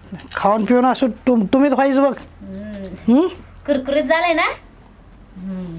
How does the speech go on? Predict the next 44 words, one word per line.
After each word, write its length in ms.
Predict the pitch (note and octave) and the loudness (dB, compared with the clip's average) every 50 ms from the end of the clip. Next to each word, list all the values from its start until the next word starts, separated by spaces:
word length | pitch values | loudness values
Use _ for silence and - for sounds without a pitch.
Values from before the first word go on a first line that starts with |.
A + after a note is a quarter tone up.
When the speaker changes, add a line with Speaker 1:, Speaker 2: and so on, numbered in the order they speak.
| E3 - - | -14 -6 -6
Speaker 2:
खा. 60 | A#3+ | -4
Speaker 1:
हां, 380 | A3+ E3 F#3+ F#3 F#3+ F3+ F3 | -2 0 2 2 2 2 2
मोनूला 380 | F3+ G3 G#3 G#3+ G#3+ A3 A#3 A#3+ | 4 4 4 6 4 4 4 4
मंडळी 380 | A#3+ B3 A#3 G#3+ A3+ A#3 A3 G3 - - - - - - - - - | 2 2 4 4 4 4 2 0 -4 -8 -16 -20 -20 -20 -20 -6 0
आवडलेला 420 | G3+ F#3+ G3+ G#3+ G#3+ A3 A#3 A3+ A3+ | 2 2 2 4 4 4 4 4 4
आहे 100 | A3+ A#3 | 4 4
बरं 140 | A3+ G#3+ | 4 2
का. 160 | G3 - G3+ G3 G3 - - - - - | 2 2 0 0 -2 -8 -16 -20 -10 -8
आता 140 | - D#3+ G#3 | -4 -2 2
मी 200 | F#3+ G3 G#3 A3+ | 2 4 4 4
बी 120 | A3 A#3+ A#3+ | 4 2 2
खायला 260 | - - G#3 A3+ A#3 A#3+ | 2 2 2 2 2 2
घेणारच 400 | A#3 A#3 A3 A3 A#3 A3+ A3 G#3+ | 2 2 2 2 2 2 2 2
आहे, 100 | G#3+ G#3 | 0 2
कारभारीण 440 | G#3 A#3 G#3+ G3 F3+ G3+ G#3 G#3+ | 2 2 2 2 2 2 2 2
बी 100 | G#3+ A3 | 2 2
घेईलच, 360 | G3 G3 G3+ G3 G3+ G#3 G#3 - | 4 4 4 4 2 0 -2 -2
पण 180 | - F#3+ F3+ | -2 -2 -2
त्या 200 | D#3+ G#3+ G#3+ A3 | 0 2 2 2
अगोदर 300 | A3+ A3 A3 A3 A#3 A3+ | 4 2 2 2 2 4
महत्त्वाचा 460 | G#3+ G#3 G3 F3+ G3 F#3+ G#3+ G#3+ A#3+ | 4 2 2 2 2 2 2 4 2
आजचा 340 | A#3 G#3 A3 - - A3 A3+ A#3+ A#3+ - - - - - - - - - - | 0 0 -2 0 2 2 2 2 -2 -8 -16 -20 -20 -20 -20 -20 -18 -4 0
व्हिडिओतला 380 | F#3 G#3 G#3+ B3 B3+ B3 A#3 B3+ | 2 4 4 4 2 2 0 0
प्रश्न 320 | A#3 - A#3 A3 - B3 | 2 2 0 0 2 2
विचारतो 360 | A#3+ A#3 G3 - A3+ G#3+ G3+ | 2 2 2 2 2 2 2
बघा. 220 | G#3+ G#3+ G3+ G3 G#3 G#3 - - - - - - | 2 2 2 2 0 -2 -6 -16 -20 -20 -16 -4
प्रश्न 260 | - G#3+ G3+ - G#3+ A#3 | -2 -2 0 2 2 4
नीट 260 | A#3 A#3 A3+ A3 - | 4 4 2 2 2
आहे 140 | A3 F#3+ E3 | 2 0 0
का? 180 | - G#3 G#3+ A3+ - - - - - - - | 0 0 0 0 -4 -12 -20 -20 -18 -6 -2
आज 440 | G#3 G3 G#3 A3 A#3+ C4+ B3 B3 F#4 - - - | 0 2 2 2 2 0 0 -2 -6 -8 -4 0
बटाटे 580 | G#3+ G3 G#3+ A3 G3 B3+ B3+ C4 A#3 C#4+ C4+ | 2 4 4 4 4 2 2 2 2 0 0
चिप्स 340 | A#3+ - - A#3+ - - - | 0 2 0 -2 -2 0 0
बनवताना 680 | C4+ A3 A#3 A#3 A3+ A#3 A3+ F#3 - G#3+ G#3 G#3 A3+ B3 - - - - - - - - _ - - E3+ | 2 2 4 2 2 0 0 2 2 2 2 2 0 -2 -4 -12 -20 -20 -20 -20 -20 -20 _ -6 -4 2
जो 140 | E3 A#3+ C#4+ | 2 4 4
मसाला 400 | C#4+ C#4+ B3+ - - C#4 C#4+ C#4+ | 4 2 2 4 4 4 4 4
वापरलेला 500 | C#4+ C4 A#3 - C4 A#3+ A#3 A#3+ A#3 A#3 | 4 2 2 0 0 2 2 4 4 2
आहे, 160 | A3 F#3+ A3 | 2 2 0
त्या 160 | G#3 G#3 B3 | 0 2 2
मसाल्याचं 680 | A3+ A#3 A3 G3+ - - A#3 A#3 A#3 A#3 - B3+ G#3+ G3+ | 2 4 2 2 2 2 2 2 2 2 2 2 2 4
नाव 220 | G#3 G#3 G#3+ A3 | 4 4 2 0
काय 240 | G3 - G3+ G3+ G3+ | 0 0 0 2 2
आहे 260 | G3+ F#3+ F#3 F3 A#3 | 2 2 2 2 0
सांगा. 400 | A3+ - - C#4 B3+ A3 G3 F#3 | 0 0 0 0 0 2 0 -2